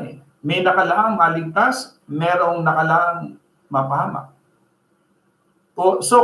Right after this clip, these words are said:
kung ikaw ay nakalaan para mapahamak, wala ho tayong magagawa.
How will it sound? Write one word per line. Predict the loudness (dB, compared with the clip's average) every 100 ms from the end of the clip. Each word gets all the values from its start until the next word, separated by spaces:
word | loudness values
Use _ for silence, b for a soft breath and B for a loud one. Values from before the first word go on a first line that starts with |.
| 4
kung |
ikaw | -2 0 2 2
ay | 2 0
nakalaan | 0 2 0 0 -2 0
para | 2 2 2
mapahamak, | 2 2 0 2 2 -2 -4 -16 _ _ _ _ _ _ _ 0
wala | 4
ho | 4
tayong | 4 -2 -2
magagawa. | -2 -2 -2 -2 -2 -6